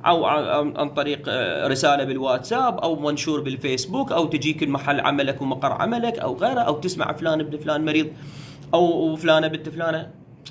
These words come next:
أنت تعطي، لأن ابتلاء، ابتلاء الله سبحانه وتعالى يبتليك.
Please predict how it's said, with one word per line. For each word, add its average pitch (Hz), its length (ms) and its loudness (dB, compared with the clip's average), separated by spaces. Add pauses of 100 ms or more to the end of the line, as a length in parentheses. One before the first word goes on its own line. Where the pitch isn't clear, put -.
(1040)
أنت 277 240 2
تعطي، 185 560 0 (120)
لأن 175 200 2
ابتلاء، 185 680 0
ابتلاء 135 480 0
الله 160 120 -2
سبحانه 131 240 -2
وتعالى 151 220 0
يبتليك. 127 540 -4